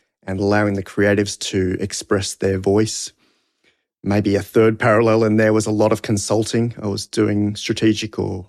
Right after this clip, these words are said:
risk consulting for a lot of the biggest companies on the planet. Spent a few years coaching prodigies and high performers, very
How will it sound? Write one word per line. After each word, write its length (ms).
risk 260
consulting 760
for 640
a 100
lot 160
of 60
the 60
biggest 280
companies 360
on 60
the 80
planet. 400
Spent 340
a 40
few 160
years 360
coaching 600
prodigies 520
and 80
high 180
performers, 580
very 480